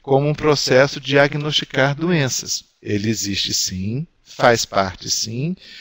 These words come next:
e aqui a gente vai precisar ter clareza de quem é que tem competência pra diagnosticar ou não.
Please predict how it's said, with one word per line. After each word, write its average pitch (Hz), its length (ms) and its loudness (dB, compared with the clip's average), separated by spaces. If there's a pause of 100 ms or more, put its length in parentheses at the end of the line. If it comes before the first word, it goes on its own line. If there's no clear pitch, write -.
(200)
e 143 160 2
aqui 160 640 4
a - 160 2
gente 131 300 0
vai 110 180 4
precisar 117 720 2 (200)
ter 165 160 2
clareza 139 600 2
de - 120 -6
quem 165 320 0
é 214 100 0
que 185 140 -2
tem 202 320 -2
competência 135 760 -2
pra 120 200 -2
diagnosticar 107 800 -4
ou 127 80 -6
não. 110 180 -10